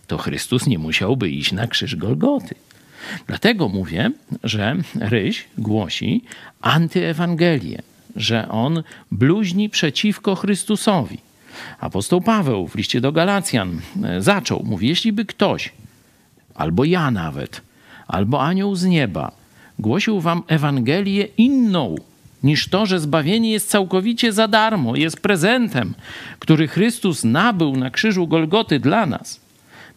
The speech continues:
niech będzie przeklęty”. Ryś głosi Ewangelię uczynków,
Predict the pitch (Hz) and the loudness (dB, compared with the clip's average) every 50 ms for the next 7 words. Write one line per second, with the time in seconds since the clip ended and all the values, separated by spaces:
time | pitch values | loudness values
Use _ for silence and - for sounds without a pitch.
0 | _ - 101 113 127 147 120 107 95 127 156 190 214 214 202 170 175 185 185 180 | _ 0 2 4 4 4 2 2 4 4 4 4 4 2 2 2 2 0 0 0
1 | 180 - - _ - - - 165 - - 196 202 196 180 127 110 - - - - | -4 -6 -10 _ -2 2 2 2 4 6 6 6 6 4 0 -2 -6 -10 -14 -14
2 | _ _ _ _ _ _ _ - - - - - 104 107 196 262 220 143 110 113 | _ _ _ _ _ _ _ -20 -20 -20 -12 -4 2 4 4 4 4 2 0 0
3 | 127 175 208 175 - - - - - - _ _ _ _ _ _ _ _ _ _ | 2 2 2 0 -2 -4 -6 -8 -14 -16 _ _ _ _ _ _ _ _ _ _
4 | _ _ _ _ _ _ - 113 104 123 117 110 107 151 170 180 165 156 151 147 | _ _ _ _ _ _ -2 2 2 4 2 4 2 2 2 2 0 0 0 -2
5 | 156 - - - - _ _ - 113 123 - - 180 170 139 - - - - - | -4 -8 -10 -18 -20 _ _ -2 0 0 4 2 2 2 2 -2 -4 -10 -14 -14
6 | - | -20